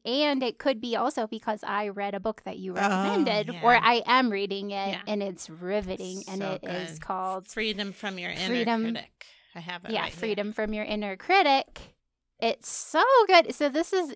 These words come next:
Speaker 1: internal family systems, which you guys may have heard us talk about in the past that we learned about from our friend Melissa Tipton. It's like shadow work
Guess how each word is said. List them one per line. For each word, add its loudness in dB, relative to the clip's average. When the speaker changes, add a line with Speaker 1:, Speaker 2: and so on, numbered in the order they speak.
Speaker 1:
internal -2
family -2
systems, -6
which -6
you -6
guys -6
may -6
have -6
heard -6
us -8
talk -8
about -2
in -6
the -6
past -4
that 0
we -6
learned 2
about 6
from 0
our -4
friend -8
Melissa -12
Tipton. -4
It's 0
like 6
shadow 0
work -6